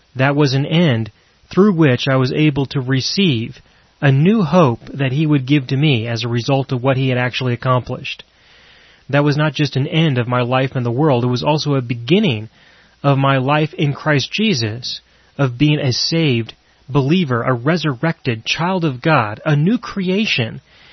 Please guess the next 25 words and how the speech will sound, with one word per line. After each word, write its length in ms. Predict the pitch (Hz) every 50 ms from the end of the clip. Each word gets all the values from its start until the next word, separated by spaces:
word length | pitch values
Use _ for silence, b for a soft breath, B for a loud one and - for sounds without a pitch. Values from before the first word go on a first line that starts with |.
| B B B B
in 180 | - 160 156 147
Christ 360 | - 165 160 160 156 143 -
Jesus. 460 | - 175 170 147 117 113 113 113 117
It 60 | 143
was 180 | 147 151 143 139
a 40 | 135
beginning 600 | 117 120 143 123 117 - 165 185 185 143 117 117
of 260 | - - 120 113 107
that. 360 | 120 120 110 107 113 - - - _ b b b b b b b b b b b b
And 140 | - 156 147
so 120 | - 185
in 120 | 185 185 170
verse 240 | 208 233 214 -
eleven, 340 | 185 175 185 208 196 180 147
when 120 | 143 143 147
he 100 | 151 139
says, 400 | - - 165 151 147 139 - B B B B B B -
"And 160 | 147 147 151
we 80 | 175
desire 480 | 180 156 151 123 135 156 160 156 147 139
that 100 | 127 135
each 240 | 147 156 139 - -
one 180 | 139 147 170
of 120 | 180 160 131
you 240 | 123 120 117 113